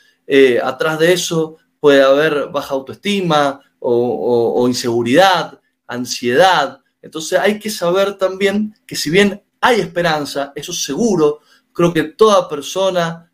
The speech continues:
puede dejar la pornografía. Algunos se puede pasar más tiempo, menos tiempo, puede ser más grave el cuadro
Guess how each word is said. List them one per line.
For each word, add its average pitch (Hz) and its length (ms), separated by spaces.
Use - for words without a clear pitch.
puede 202 340
dejar 160 320
la 156 180
pornografía. 147 840
Algunos 160 420
se 135 200
puede 147 360
pasar 135 360
más 135 200
tiempo, 180 360
menos 143 260
tiempo, 175 360
puede 143 180
ser 143 180
más 147 140
grave 160 280
el 139 160
cuadro 160 560